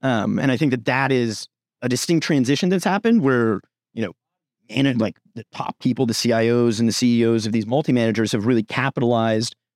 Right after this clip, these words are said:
on the contemporaneous transition of, you know, organizations that they kind of pioneered wi-, around the novel technologies and instruments that they have to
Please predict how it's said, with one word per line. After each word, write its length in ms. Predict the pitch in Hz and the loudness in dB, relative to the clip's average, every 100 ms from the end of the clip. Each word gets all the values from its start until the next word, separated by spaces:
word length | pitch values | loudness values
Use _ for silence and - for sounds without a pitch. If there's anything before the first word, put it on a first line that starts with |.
| _ | _
on 200 | 120 127 | 0 0
the 40 | 113 | 0
contemporaneous 800 | 127 110 165 127 131 127 123 101 | -2 -2 0 0 2 2 2 0
transition 640 | - 117 110 110 117 120 | -2 0 2 0 0 0
of, 340 | 110 107 107 110 _ _ - | 0 0 -4 -8 _ _ -6
you 80 | 117 | -4
know, 100 | 85 - | -6 -4
organizations 720 | 151 139 123 104 127 135 120 | -2 2 0 2 0 2 0
that 120 | 113 - _ - | -2 -6 _ -8
they 200 | 98 101 | -8 -6
kind 160 | 104 | -6
of 80 | 87 | -8
pioneered 720 | - 107 92 107 202 120 107 _ _ _ - | -6 -4 0 0 2 0 -2 _ _ _ -6
wi-, 200 | 160 131 | -2 0
around 600 | 127 110 135 156 151 120 | -2 -2 0 2 2 0
the 100 | 117 | 0
novel 400 | 120 110 104 107 | 0 0 -2 -2
technologies 760 | - - - - 113 - _ 95 | -4 -8 -8 -20 -20 -20 _ -6
and 140 | 101 | -2
instruments 520 | 104 104 110 107 - | -2 -4 -6 -8 -10
that 100 | - | -10
they 80 | - | -8
have 260 | - - - | -6 -8 -4
to 120 | - | -4